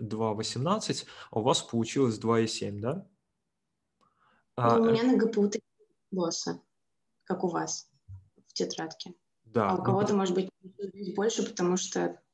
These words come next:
Speaker 2: не Г П У.
Speaker 1: А, ну да, да, потому что вот, м, вспомним вот, вот эту строчку, что если вы считаете на Г П У, у вас картинка, э, э, с-, скалируется в пятьсот двенадцать, там, на-, ну, условно,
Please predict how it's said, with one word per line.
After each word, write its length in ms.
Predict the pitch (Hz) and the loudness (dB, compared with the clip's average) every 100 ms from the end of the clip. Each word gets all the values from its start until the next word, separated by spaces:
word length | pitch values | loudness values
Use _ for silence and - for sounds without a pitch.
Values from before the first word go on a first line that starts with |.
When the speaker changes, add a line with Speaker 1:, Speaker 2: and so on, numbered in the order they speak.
| _ | _
Speaker 2:
не 200 | 190 180 | 0 2
Г 100 | 180 | 2
П 140 | 196 175 | 0 -2
У. 200 | 160 160 _ _ _ _ - _ _ _ | -2 -6 _ _ _ _ -20 _ _ _
Speaker 1:
А, 460 | 120 117 117 117 143 | 2 4 4 2 0
ну 160 | 185 | 2
да, 260 | 131 127 113 | 6 6 6
да, 300 | 113 113 123 | 4 4 2
потому 420 | 127 117 113 120 | 0 -2 0 -2
что 480 | - - 131 123 107 104 | -2 0 2 4 2 -2
вот, 480 | 110 120 113 - 113 - | -2 -2 -2 -10 -12 -12
м, 440 | 123 113 110 107 107 | -12 -10 -8 -10 -10
вспомним 840 | - - _ 123 120 113 110 104 | -12 -12 _ 0 0 0 -4 -6
вот, 260 | 107 104 - | -8 -8 -4
вот 180 | 113 117 | -2 -2
эту 200 | 104 - | -4 -6
строчку, 600 | - 165 196 - - - _ _ - - _ _ _ _ _ _ - - - _ _ _ _ _ | -2 -2 -2 -8 -14 -16 _ _ -20 -20 _ _ _ _ _ _ -20 -20 -20 _ _ _ _ _
что 200 | - - | -10 -2
если 260 | 117 139 - | 2 2 2
вы 140 | 120 | 0
считаете 480 | 127 - 127 123 - | 0 2 2 2 0
на 80 | 117 | -4
Г 120 | 107 | -4
П 140 | 110 135 | 0 2
У, 140 | 208 | 2
у 80 | 147 | 2
вас 180 | 113 - | -2 -2
картинка, 720 | 117 - 165 190 135 107 101 | -6 -4 -4 -2 0 0 -2
э, 1160 | 107 107 107 107 101 113 110 107 - - - 110 | -4 -2 -2 -2 -2 -4 -2 -4 -6 -8 -8 -8
э, 20 | |
с-, 380 | - 135 - 107 | -4 -4 -4 -8
скалируется 720 | - 110 131 175 139 - 113 | -4 -2 0 2 0 -2 -8
в 260 | - 113 | -4 -4
пятьсот 400 | 110 - - 131 | -4 -6 -2 -2
двенадцать, 580 | 127 113 131 147 117 - | -2 -2 -4 -2 -6 -8
там, 140 | 104 104 | -10 -10
на-, 160 | 104 | -12
ну, 140 | 135 131 | -6 -6
условно, 560 | 101 - 117 101 98 | -4 -4 -2 -2 -4